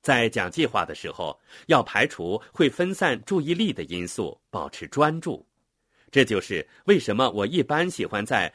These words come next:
晚上七点到八点之间讲计划，因为这个时候孩子们都睡觉了。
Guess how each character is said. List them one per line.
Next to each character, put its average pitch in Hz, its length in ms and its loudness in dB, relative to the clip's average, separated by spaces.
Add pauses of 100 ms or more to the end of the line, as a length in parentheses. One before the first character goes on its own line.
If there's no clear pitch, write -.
(140)
晚 95 180 0
上 95 160 -6
七 190 280 -6
点 90 200 -4
到 107 200 0
八 170 260 0
点 92 180 -4
之 95 140 -6
间 92 220 -2
讲 67 200 -8
计 98 160 -8
划， 69 240 -10 (500)
因 123 120 4
为 135 140 2
这 208 160 2
个 104 100 -4
时 - 160 -8
候 82 240 -4 (160)
孩 92 220 0
子 160 160 -2
们 95 260 -2
都 117 160 -2
睡 107 180 -2
觉 123 260 -2
了。 67 200 -10